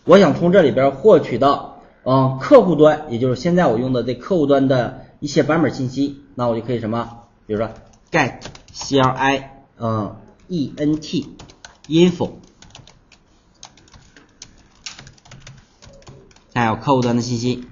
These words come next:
五点零点五幺。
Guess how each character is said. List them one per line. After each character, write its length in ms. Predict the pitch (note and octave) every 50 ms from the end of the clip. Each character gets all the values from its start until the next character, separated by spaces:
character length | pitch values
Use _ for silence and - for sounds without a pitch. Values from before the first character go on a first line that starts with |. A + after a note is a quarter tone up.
| - _ _ _ _ _ _ _ _ _ _ _ _ _ _ _ _ _ _ _ _ _ _ _ _ _ _ _ _ _ _ _ _ _ _ _ _ _ _ _ _ _ _ _ _
五 160 | _ B2 C#3 D3
点 220 | D3 B2+ A2 G2+
零 160 | G#2 A#2 C3+
点 220 | C3 B2+ B2+ A#2+ F#2+
五 60 | G2+
幺。 440 | G#2 A2+ B2 - - - - -